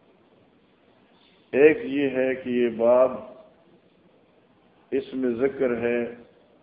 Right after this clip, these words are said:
ادب من آداب المتعلم۔ متعلم کو یہ چاہیے کہ جب اپنے شیخ، اپنے استاد سے کوئی بات سنے اور اس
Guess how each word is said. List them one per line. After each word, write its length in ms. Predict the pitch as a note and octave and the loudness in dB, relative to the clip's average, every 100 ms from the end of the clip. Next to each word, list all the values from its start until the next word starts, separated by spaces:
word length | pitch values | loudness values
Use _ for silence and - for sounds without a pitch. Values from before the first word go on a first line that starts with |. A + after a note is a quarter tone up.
| _ | _
ادب 440 | A#2+ A2+ C3+ D3 - - - - _ _ - | -2 2 2 0 -2 -18 -20 -20 _ _ -10
من 280 | G#2+ C3+ C3+ - | -4 -4 -4 0
آداب 580 | A#2 A#2 A#2 C3+ C3 C3+ | 2 4 6 6 6 2
المتعلم۔ 1040 | C3 B2 A#2 A2+ A#2 G#2+ A2 A2 A2 A#2+ G2 - - - _ _ _ _ _ _ _ _ _ _ _ _ _ _ _ _ _ _ _ _ | 0 -2 -4 -4 -2 0 0 -2 -4 -4 -6 -16 -20 -20 _ _ _ _ _ _ _ _ _ _ _ _ _ _ _ _ _ _ _ _
متعلم 880 | G#2 A2+ A2+ B2 A2+ A#2 B2 D3 F3 | -6 -4 0 2 4 4 4 0 -2
کو 240 | D#3 D#3 C#3+ | -4 -2 0
یہ 160 | B2+ | 0
چاہیے 800 | B2 - A#2+ A#2+ A#2 A#2+ B2+ D3 - - - _ _ _ _ _ _ _ | -2 0 2 2 0 0 0 -2 -6 -14 -20 _ _ _ _ _ _ _
کہ 120 | A#2 | -10
جب 220 | A2+ C#3+ D3 - | -2 -2 0 -2
اپنے 400 | C3 - C3 A#2+ | -2 -2 -6 -6
شیخ، 520 | - - C3 C#3 - - | -6 -2 0 0 -4 -4
اپنے 320 | - - B2+ | -4 -4 -8
استاد 540 | A2+ A#2 - B2 B2+ C3+ - | -8 -12 -6 0 2 0 -4
سے 220 | C#3 C#3 | -4 -4
کوئی 240 | C3+ A#2+ A2+ | -4 -6 -6
بات 360 | G2+ A#2 C3 C3 - | -2 2 2 -2 -8
سنے 360 | B2+ C3 D3 E3 - - - _ _ _ _ _ _ _ - | -8 -6 -4 -6 -10 -20 -20 _ _ _ _ _ _ _ -6
اور 140 | A#2+ | -4
اس 280 | - D#3+ | -4 -6